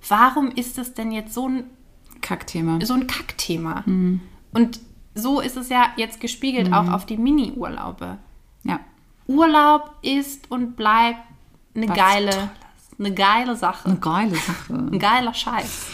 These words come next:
Speaker 2: In diesem Sinne wünschen wir jetzt, egal ob beim Mini-Urlaub, beim großen Urlaub, beim Jahresurlaub, im Sommerurlaub oder im Winterurlaub, viel Spaß.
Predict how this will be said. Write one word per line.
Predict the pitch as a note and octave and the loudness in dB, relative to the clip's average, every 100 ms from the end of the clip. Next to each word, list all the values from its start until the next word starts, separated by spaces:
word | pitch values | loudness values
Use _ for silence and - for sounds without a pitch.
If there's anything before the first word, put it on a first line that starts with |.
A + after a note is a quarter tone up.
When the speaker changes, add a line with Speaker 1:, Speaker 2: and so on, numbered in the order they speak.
| - - | -14 6
Speaker 2:
In | A3 | 8
diesem | D#4 G4 A#3+ | 8 6 4
Sinne | G#3+ G3 E3 F3 C4 D#4 - - - - - - _ _ - - | 6 4 4 4 2 0 -10 -18 -20 -20 -20 -20 _ _ -20 -10
wünschen | E3+ G3 A3+ A3 F#3 | 2 4 4 4 2
wir | F#3 F3+ | 2 0
jetzt, | D#3+ F3 - - - - - - - - | -2 -4 -6 -12 -12 -12 -12 -12 -6 -2
egal | F3+ F3+ - | 2 2 2
ob | F3+ | -2
beim | F3 F3 | 0 0
Mini-Urlaub, | F#3 G#3 F#3 F#3+ F#3 E3+ | 0 0 -2 -2 -2 -4
beim | E3+ | -6
großen | - F#3+ F#3+ | -4 -4 -2
Urlaub, | E3+ F3+ E3+ | -2 -2 -2
beim | E3+ D#3+ | -4 -4
Jahresurlaub, | E3 F#3 - E3+ E3 D#3 D#3 | -4 -4 -6 -6 -6 -6 -8
im | |
Sommerurlaub | D3+ E3+ G#3+ D#3 E3+ D#3+ D#3+ | -4 -2 0 -2 -2 -2 -2
oder | F#3 | -4
im | E3+ | -2
Winterurlaub, | G#3 - - C3+ D3 G3 - - _ _ _ _ - - _ _ - _ - _ - - - | -2 -2 -6 -2 -2 -4 -8 -20 _ _ _ _ -20 -20 _ _ -20 _ -20 _ -20 -20 -12
viel | - F#3+ | -8 -8
Spaß. | - E3+ | -6 -10